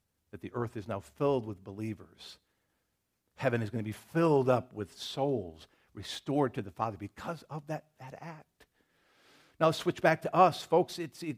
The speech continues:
it, it works the exact same way. Submission to God is the only way to truly move forward in our journey toward true servant, true,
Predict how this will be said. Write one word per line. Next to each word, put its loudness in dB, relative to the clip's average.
it, -4
it -4
works -4
the -4
exact -6
same -8
way. -14
Submission 2
to -4
God 4
is 0
the -2
only 6
way 2
to -4
truly 0
move 4
forward 0
in -2
our 0
journey -2
toward -8
true -2
servant, -6
true, -10